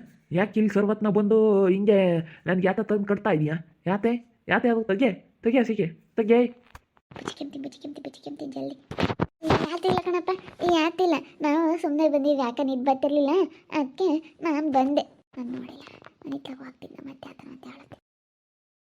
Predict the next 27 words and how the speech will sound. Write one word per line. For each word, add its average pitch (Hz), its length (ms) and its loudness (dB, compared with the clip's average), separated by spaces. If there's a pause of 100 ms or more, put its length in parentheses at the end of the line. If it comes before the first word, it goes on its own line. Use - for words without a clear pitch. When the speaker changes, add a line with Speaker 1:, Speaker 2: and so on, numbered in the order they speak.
(280)
Speaker 2:
ದೇವ್ನ 247 260 -4
ಕೈ 240 100 -4
ಸಣ್ಣ 247 240 -6
ಮಾಡಿದ್ 247 280 -4
ವಾಸಿ 247 200 -10
ಆತತ್ತು. - 320 -16 (240)
Speaker 1:
ಯಾಕೆ? 180 260 0 (380)
ಈ 170 80 0 (160)
ಯಾಕೆ? 185 280 0 (360)
ಆ? 190 100 0 (480)
ಈ 170 80 0 (100)
ಯಾಕೆ? 226 460 -2 (260)
ಯಾಕ್ 208 220 -2
ಬಂದ್ 214 180 2
ಹಿಂಗ್ 202 160 0
ಸರ್ವತ್ನಾಗ್ 208 420 0
ಹಿಂಗೆ 196 440 2
ಎಬ್ಬಿಸ್ತಾ 202 320 0
ಇದೀಯ? 165 240 2 (520)
Speaker 2:
ಯಾಕಿಲ್ಲ 247 260 -4 (100)
ಕಣಪ್ಪ, 247 240 -4 (340)
ಸುಮ್ನೆನೆ, 262 420 2 (380)
ಆ, 247 240 0
ಯಾಕನ, 240 460 -4 (440)
ಆ, 247 360 0
ನಿದ್ದೆನೇ 262 500 0
ಬರ್ಲಿಲ್ಲ, 247 360 2